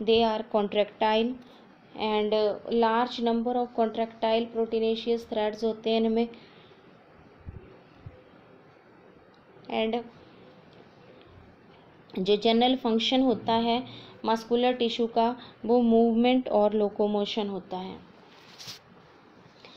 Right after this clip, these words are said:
Generally थ्री टाइप्स के मसल्स होते हैं,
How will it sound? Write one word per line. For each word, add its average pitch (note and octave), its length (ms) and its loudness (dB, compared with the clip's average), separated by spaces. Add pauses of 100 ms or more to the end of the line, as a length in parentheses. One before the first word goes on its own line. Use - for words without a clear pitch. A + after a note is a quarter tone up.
(460)
Generally C4+ 520 2
थ्री C4 220 2
टाइप्स A#3 400 0
के A#3+ 160 0
मसल्स A#3 460 0
होते A#3 300 0
हैं, A#3+ 260 0